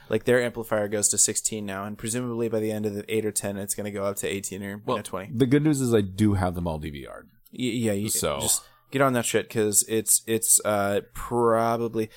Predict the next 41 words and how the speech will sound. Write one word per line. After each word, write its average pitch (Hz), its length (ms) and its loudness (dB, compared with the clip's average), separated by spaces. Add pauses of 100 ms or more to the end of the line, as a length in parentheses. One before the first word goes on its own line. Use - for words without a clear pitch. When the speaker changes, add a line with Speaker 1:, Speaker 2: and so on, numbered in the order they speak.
(140)
Speaker 1:
like, 120 200 2
I'm 123 160 2
not 143 160 0
joking 123 340 -2
when 113 120 -2
I 110 40 -2
say 107 200 2
The 107 140 -2
Expanse 113 580 0
and 107 320 -6
Legion 107 320 -6
are 101 120 -8
probably 117 420 0
my 110 160 -4
two - 180 -4
favorite 104 320 -2
things 107 180 -8
I 104 60 -2
watch 101 300 -2
every 98 180 -8
week 104 360 -12 (160)
outside 107 520 0
of 98 80 -6
The 95 100 -10
Flash. - 460 -8 (160)
Speaker 2:
I 98 100 2
also 98 360 4
have 92 320 2 (560)
twenty-four 92 580 -2
Legacy 82 520 -4
D 71 160 -10
V 62 160 -16
R'd. 65 280 -18 (680)
Speaker 1:
Nice. 101 440 -2 (120)
Uh, 107 40 -8
I 101 320 -4
guess. 98 280 0
I 107 80 -2
never 113 240 -4
watched 87 240 -6
twenty-four. 104 340 -12